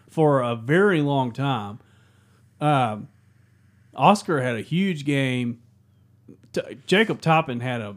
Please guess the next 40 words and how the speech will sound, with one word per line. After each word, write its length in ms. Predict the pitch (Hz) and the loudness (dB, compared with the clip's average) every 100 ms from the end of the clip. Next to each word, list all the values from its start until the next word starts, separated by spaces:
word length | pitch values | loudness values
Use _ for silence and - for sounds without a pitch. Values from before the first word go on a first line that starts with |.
| - | -14
a 100 | 113 | -12
massive 540 | 113 135 120 - 104 98 | -4 -2 -2 -6 -14 -12
game. 340 | 107 101 107 _ _ _ _ _ - | -12 -12 -16 _ _ _ _ _ -8
I, 120 | - | -4
I, 160 | 170 175 - _ _ - | -4 -6 -12 _ _ -8
you 80 | 170 | -2
know 80 | |
what 80 | 175 | -2
I'm 20 | 170 | -4
saying? 180 | 190 | -6
Like, 200 | 160 120 | -6 -8
I, 120 | 120 110 - | -10 -16 -10
the 280 | 139 117 107 | -4 -4 -2
mental 340 | 139 170 180 | -2 -2 -4
trauma 420 | 165 185 180 180 | -2 -2 0 -2
of 120 | 147 | -4
being 200 | 139 135 123 | -4 -4 -2
yelled 260 | 131 139 | -2 -2
at, 180 | 147 139 | -2 -4
I 80 | 117 | -6
forget 460 | - 113 113 127 - | -10 -12 -10 -10 -10
a 80 | 123 | -10
lot 180 | 120 123 | -8 -6
of 80 | 117 | -8
the 60 | |
things 220 | 135 127 123 | -8 -8 -6
that 100 | 120 | -6
happened 320 | 127 131 131 | -6 -8 -10
'cause 100 | 120 | -8
I 80 | 113 | -8
was 100 | 117 | -8
trying 300 | 95 135 139 | -6 -2 -2
to, 100 | 113 | -4
I 60 | 120 | -8
was 80 | 123 | -8
trying 200 | - 233 | -6 -2
to 40 | |
repair 380 | 147 123 151 139 | -2 -2 -2 -2
my 100 | 123 | -4
relationship 600 | 120 127 127 147 - | -4 -6 -4 -6 -6